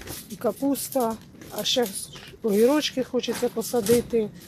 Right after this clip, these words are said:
розсада буде пікіруватися, потім буду дивитися, залишиться місце, буду ще щось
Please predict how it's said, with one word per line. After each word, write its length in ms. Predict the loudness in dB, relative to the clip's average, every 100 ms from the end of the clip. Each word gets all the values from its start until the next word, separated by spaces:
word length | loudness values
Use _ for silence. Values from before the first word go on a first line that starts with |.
| -14 -8
розсада 500 | -4 0 4 6 6
буде 240 | 4 2
пікіруватися, 920 | 2 0 0 4 6 6 2 2 -2 -2 -8 -20 -20 _ -16 -4
потім 240 | -2 -2
буду 140 | 0 2
дивитися, 640 | 6 6 4 -2 -4 -2
залишиться 600 | 2 4 2 0 0 0
місце, 380 | 0 -2 -4 -6
буду 180 | -4 -2
ще 260 | -2 -2 -2
щось 420 | -4 -6 -10